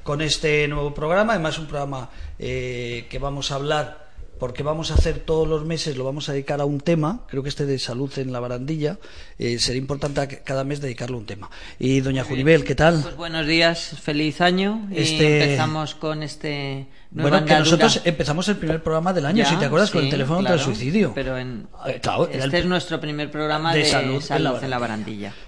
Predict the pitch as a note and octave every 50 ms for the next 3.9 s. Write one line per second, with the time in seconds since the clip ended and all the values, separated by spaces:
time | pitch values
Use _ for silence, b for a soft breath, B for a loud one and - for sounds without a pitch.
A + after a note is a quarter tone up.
0 | - - C#3+ D3+ D3 D3+ C#3 D#3+ E3+ E3+ F3+ E3 - A3 A#3+ B3+ A#3 A#3 G#3+ -
1 | A3+ G3+ - G#3 G#3 F#3+ F#3+ F#3+ F#3 F3 - - G3 G3 F#3+ E3+ D3 F3+ D#3+ F3
2 | D#3+ D#3 D3 - E3+ F3 E3 D3 D3+ C#3+ C3+ C#3+ D#3+ D#3+ D#3 C#3+ E3 D#3+ - -
3 | D#3 C#3+ - D3+ D#3 D3+ D3+ D3 D#3 F3+ F3 D#3 C#3+ D#3+ D#3 F#3 A3 G#3+